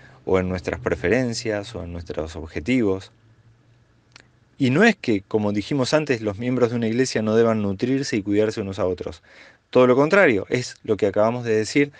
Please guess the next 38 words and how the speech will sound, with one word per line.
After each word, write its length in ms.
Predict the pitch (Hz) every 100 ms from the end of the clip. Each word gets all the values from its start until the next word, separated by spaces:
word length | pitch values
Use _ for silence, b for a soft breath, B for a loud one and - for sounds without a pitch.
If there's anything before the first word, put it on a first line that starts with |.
| B B B
en, 340 | 101 101 95 95
en, 340 | - 95 92 -
en, 340 | 90 92 92 -
en 140 | 90
esta 180 | 98 -
parte 300 | 117 110 -
de 120 | 101
la 120 | 98 104
clase. 360 | 165 143 95 B B B -
Pero, 380 | 110 107 104 - _ _ _ _ _
como 240 | 123 113 143
hemos 260 | 190 185
visto, 400 | 180 160 - 120 -
el 160 | 110
imperativo 720 | 113 110 113 107 107 190 196 120
de 80 |
amarnos 540 | 107 113 127 120 110 -
unos 240 | 120 113
a 80 | 113
otros 340 | 104 - 95
en 80 | 98
la 60 | 95
iglesia, 480 | 101 92 - 101 - B B
como 180 | 104 95
el 80 | 95
Padre 320 | 143 135 113
y 140 | 98
el 80 | 110
Hijo 200 | 139 -
y 60 | 98
el 80 |
Espíritu 320 | 95 120 113 107
Santo 300 | 127 110 98
se 140 | 123
aman 180 | 120 107
unos 240 | 110 -
a 40 | 104
otros, 320 | 90 110